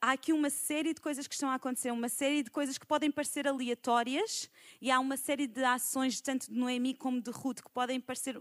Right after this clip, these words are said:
coisas aleatórias, mas que, na verdade, se nós olharmos,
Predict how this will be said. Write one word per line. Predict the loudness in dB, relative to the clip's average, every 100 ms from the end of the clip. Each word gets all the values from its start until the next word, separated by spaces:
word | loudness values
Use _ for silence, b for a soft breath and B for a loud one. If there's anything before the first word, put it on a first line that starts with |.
| -2
coisas | 0 0 -2
aleatórias, | -2 0 -2 0 0 0 -2 -4 -8 B B B B
mas | -4 -2
que, | 2
na | 2
verdade, | 2 2 4 2
se | 0
nós | 0 2 0 -4 B B
olharmos, | 2 4 6 6 6 4 4 0 -4